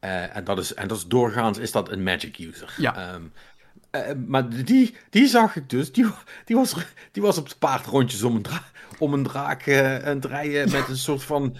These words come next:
Speaker 1: machi-, machine, machine gun magic staff. Toen dacht ik, die wil ik ook. <laughs> Dat is coole shit.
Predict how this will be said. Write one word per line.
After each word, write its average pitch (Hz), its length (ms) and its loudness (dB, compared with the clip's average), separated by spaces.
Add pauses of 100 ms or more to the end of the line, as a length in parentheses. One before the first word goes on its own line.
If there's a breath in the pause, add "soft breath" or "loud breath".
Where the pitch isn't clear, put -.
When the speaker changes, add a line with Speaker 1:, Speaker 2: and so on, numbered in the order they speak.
Speaker 1:
machi-, - 340 0
machine, 151 440 0
machine 160 480 0
gun 147 560 0 (220)
magic 180 460 -2
staff. - 380 -2
Toen 175 100 -4
dacht 139 220 4
ik, - 60 -20 (420 soft breath)
die 339 140 8
wil 202 140 10
ik 123 180 4
ook. 269 480 8 (320)
<laughs> - 340 -6
Dat 349 300 4
is 269 160 2
coole 214 340 0
shit. 294 560 0